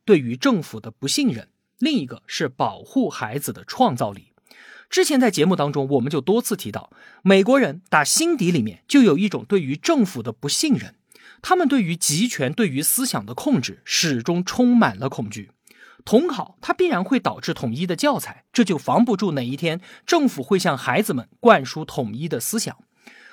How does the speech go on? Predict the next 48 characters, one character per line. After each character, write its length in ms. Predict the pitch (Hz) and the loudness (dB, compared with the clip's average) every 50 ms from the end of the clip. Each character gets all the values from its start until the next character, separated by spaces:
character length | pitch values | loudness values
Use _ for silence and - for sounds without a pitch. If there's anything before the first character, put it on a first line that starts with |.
| - - | -4 2
美 180 | 214 220 220 | 4 6 6
国 160 | 226 247 285 269 | 6 4 2 2
人 140 | 254 254 | 2 2
从 240 | 247 - 196 226 320 | 0 0 0 0 2
来 180 | 339 285 165 165 | 0 0 0 2
都 120 | 190 202 | 2 2
是 180 | 190 - 202 170 | 2 0 -2 -4
以 180 | 139 139 120 | -2 -4 -6
自 320 | 107 - - 311 311 269 190 | -6 -4 -4 -2 0 0 0
由 160 | 143 123 120 | 0 0 -2
为 180 | 123 117 104 117 | -2 -2 -4 -4
先 280 | - - 139 135 143 | -2 -2 0 0 0
的， 180 | 127 - - _ _ - - - - | -2 -6 -10 _ _ -20 -6 2 6
宁 220 | 185 240 330 370 | 6 6 6 6
肯 200 | - 269 277 170 | 2 2 0 2
不 100 | - 170 | 2 4
要 140 | 202 196 165 | 4 4 2
统 180 | - - 165 | 2 0 -2
考 220 | 196 165 147 - - - | -2 -2 -4 -4 2 4
带 160 | 226 208 165 | 6 6 6
来 120 | 131 131 | 4 2
的 80 | 147 156 | 0 0
教 240 | 143 - 226 190 175 | 2 2 2 2 2
育 80 | 151 | -2
水 180 | 139 - 135 - | -6 -6 -6 -6
平 140 | - 139 143 | -6 -8 -10
提 180 | - - 147 | -8 -6 -2
升 220 | 160 196 202 220 - - - - | 0 0 0 0 -2 -6 -14 -6
和 200 | - - 156 151 | -2 0 0 0
国 240 | - - 135 156 185 | 0 -2 -2 0 0
家 200 | - 208 196 220 | 0 0 0 0
竞 220 | - 277 247 165 | 2 2 2 2
争 180 | - 175 180 190 | 2 0 0 0
力 120 | 196 175 | 0 0
的 100 | 117 110 | -2 -4
提 160 | - - 120 | -6 -6 -6
升， 200 | 120 - 127 127 - _ _ | -4 -4 -6 -6 -10 _ _
也 220 | - 143 131 117 - _ | -4 -2 -2 -2 -4 _
必 260 | - 277 262 208 139 123 | -2 0 0 0 0 -2
须 240 | - - - 180 | -6 -4 -2 0
要 200 | 190 196 156 - _ _ _ _ _ - | 0 0 0 -2 _ _ _ _ _ 2
保 360 | - 120 117 123 147 196 233 | 2 2 4 2 2 2 2
有 160 | 208 175 - - _ | 2 0 -2 -4 _
个 220 | - 226 208 165 | 2 4 4 4
人 180 | 123 113 107 113 | 4 0 -4 -6
的 120 | 120 131 | -8 -8
自 240 | 127 - - 254 254 | -6 -4 -2 0 0
由。 220 | 147 - - _ | -2 -4 -8 _